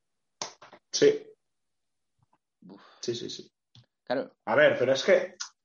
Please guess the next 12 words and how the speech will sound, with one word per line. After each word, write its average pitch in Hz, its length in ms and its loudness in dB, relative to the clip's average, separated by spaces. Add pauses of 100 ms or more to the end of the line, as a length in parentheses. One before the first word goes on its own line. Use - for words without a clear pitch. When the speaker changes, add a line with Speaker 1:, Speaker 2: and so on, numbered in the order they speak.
(160)
Speaker 1:
si, 151 500 0
si - 180 0
Phoenix 214 360 6
Suns 131 280 2
le 127 120 6
dieran 131 340 6
más 143 300 0
bola, 110 440 2 (140)
nunca 135 240 2
mejor 131 300 2
dicho, 180 580 -4
eh, 135 800 12